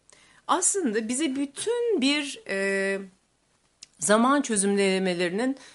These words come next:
e, bir mikro yapısını adeta veriyor. Çünkü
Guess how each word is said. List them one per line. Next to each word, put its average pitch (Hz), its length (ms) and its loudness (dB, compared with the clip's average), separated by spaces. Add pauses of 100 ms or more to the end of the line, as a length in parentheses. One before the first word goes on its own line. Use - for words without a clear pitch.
(220)
e, 185 360 -2
bir 226 240 -2
mikro 247 560 4
yapısını 208 580 0
adeta 147 540 0
veriyor. 170 340 -6
Çünkü 294 440 -2